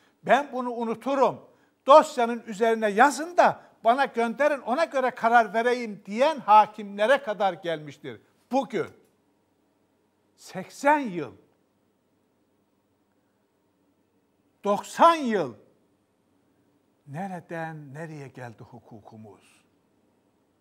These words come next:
Adeta Ali Çetinkaya'ya rahmet okuyacak duruma geldik. Bir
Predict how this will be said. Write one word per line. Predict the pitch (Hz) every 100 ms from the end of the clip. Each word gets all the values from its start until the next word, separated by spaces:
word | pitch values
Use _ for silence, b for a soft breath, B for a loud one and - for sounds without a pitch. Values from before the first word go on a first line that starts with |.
| _ _ _ _ _ _ _ -
Adeta | 165 170 160 - 165 175 -
Ali | 156 180
Çetinkaya'ya | 185 151 - 220 202 - 151 151 160 151
rahmet | 143 120 254 -
okuyacak | 220 202 185 247 - -
duruma | 156 143 123
geldik. | 113 113 107 101 _ _ _ _ _ _ _ _ _ _ _ _ _ _ _ _ _ _ _ _ -
Bir | 190 208